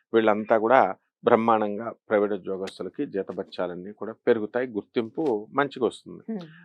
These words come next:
Speaker 1: అయితే ఏలినాటి శని కాబట్టి భార్యాభర్తల మధ్య వివాదాలు అనేటటువంటివి ఎప్పుడూ రావడం కాదు, ఎప్పటి నుంచో రగులుకున్నటువంటివి కోర్టులోకి వెళ్ళి, ఆ కోర్టులో ఏమవుతాయంటే,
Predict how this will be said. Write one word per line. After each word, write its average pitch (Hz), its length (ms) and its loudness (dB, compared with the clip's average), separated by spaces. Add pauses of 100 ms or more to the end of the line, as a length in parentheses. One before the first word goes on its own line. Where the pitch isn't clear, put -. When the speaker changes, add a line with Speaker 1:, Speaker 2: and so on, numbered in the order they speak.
Speaker 1:
అయితే 190 280 4
ఏలినాటి 170 640 4
శని 143 240 2
కాబట్టి 104 640 4
భార్యాభర్తల 120 640 2
మధ్య 107 280 -6
వివాదాలు 113 800 -2
అనేటటువంటివి 104 840 -8
ఎప్పుడూ 127 360 -2
రావడం 110 400 -2
కాదు, 87 320 -6 (360)
ఎప్పటి 127 280 2
నుంచో 127 460 0 (100)
రగులుకున్నటువంటివి 107 960 -4
కోర్టులోకి 113 580 0
వెళ్ళి, 98 320 -8 (360)
ఆ 110 180 6 (100)
కోర్టులో 160 380 4
ఏమవుతాయంటే, 110 920 -2